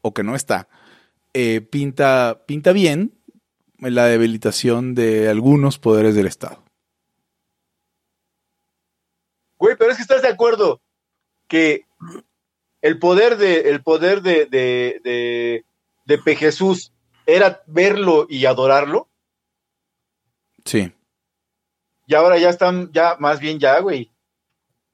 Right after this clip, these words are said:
Speaker 2: O sea, le, le, le salió, le, se le hizo pro-, profecía y, y la bestia le, le, le, eh, cobró vida propia, cabrón.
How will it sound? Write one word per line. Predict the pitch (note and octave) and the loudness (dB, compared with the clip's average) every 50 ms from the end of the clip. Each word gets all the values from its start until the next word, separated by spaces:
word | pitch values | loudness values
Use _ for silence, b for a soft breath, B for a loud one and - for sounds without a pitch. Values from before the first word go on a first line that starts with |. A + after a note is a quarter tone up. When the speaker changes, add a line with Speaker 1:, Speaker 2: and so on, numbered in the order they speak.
| _ _ _ _ _ _ _ _ _ _ _ _ _ _ _ _ _ _ _ _ _ _ _ _ | _ _ _ _ _ _ _ _ _ _ _ _ _ _ _ _ _ _ _ _ _ _ _ _
Speaker 2:
O | - | -4
sea, | C3 C3+ | -2 -2
le, | C3 C3 C3+ C#3 C#3+ | 0 0 -2 -2 -2
le, | D3+ C#3 C#3 C#3+ - | 0 2 2 2 2
le | - C3+ C#3 | 2 0 0
salió, | C3 - C#3+ C3+ C3+ C#3+ D#3 D#3 E3+ E3+ | 2 2 0 0 2 2 2 4 4 2
le, | D#3 D3 C#3+ | 2 0 -2
se | B2+ - D3 | -2 -4 -8
le | C3+ | -8
hizo | D3 D3 F#3+ F3+ | -6 -6 -6 -6
pro-, | - C#3+ C3 - _ _ _ - | -4 -6 -6 -8 _ _ _ -8
profecía | B2+ B2 A#2 B2 A#2+ - C3+ C#3+ D#3 F#3+ A#3 A#3 - _ _ _ _ _ _ _ _ _ _ _ _ - | -8 -8 -8 -8 -8 -2 2 2 2 2 0 -4 -10 _ _ _ _ _ _ _ _ _ _ _ _ -16
y, | C3 B2+ B2+ C#3 B2+ A#2+ A#2+ | -14 -14 -12 -12 -10 -10 -10
y | A#2+ | -6
la | A#2+ B2+ B2 B2 | -2 0 0 2
bestia | B2 C#3 D3 - - F3 E3+ | 4 2 2 2 0 0 0
le, | D#3+ C#3 B2+ A#2 _ _ - | 0 0 -4 -6 _ _ -6
le, | A2 A2 G#2+ - | -6 -6 -6 -6
le, | - A2 G#2+ G#2+ | -6 -6 -6 -6
eh, | G#2 G#2 G#2+ G#2+ G#2+ G#2+ G#2+ G#2+ G#2+ A2 | -8 -10 -10 -12 -10 -10 -8 -6 -8 -6
cobró | - - B2 A#2+ C3 C3+ | -4 -4 -4 -2 -2 -2
vida | D3 D3 C#3+ C3 | 0 0 0 0
propia, | - B2 B2 D#3+ - - E3+ - | 0 0 -2 -2 -2 -2 -6 -4
cabrón. | - G2 F#2+ - | -4 -8 -8 -8